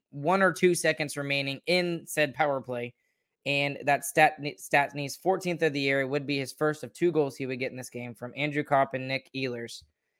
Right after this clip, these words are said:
And, uh, it's tied one to one. And at that point, I wasn't too frightened,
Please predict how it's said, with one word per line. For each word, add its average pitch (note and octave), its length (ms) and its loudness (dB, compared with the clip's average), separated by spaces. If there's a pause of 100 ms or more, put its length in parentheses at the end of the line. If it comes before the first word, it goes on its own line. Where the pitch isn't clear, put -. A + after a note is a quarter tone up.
(220)
And, C#3 260 6
uh, C3+ 240 10
it's C#3 340 0 (100)
tied E3+ 280 8
one D#3+ 200 4
to C#3+ 60 2
one. C3+ 340 0
And C#3 100 0
at C#3+ 160 2
that F#3+ 220 10
point, G3 280 2
I D3 100 6
wasn't D#3 460 4
too C#3+ 680 2 (640)
frightened, F3+ 600 2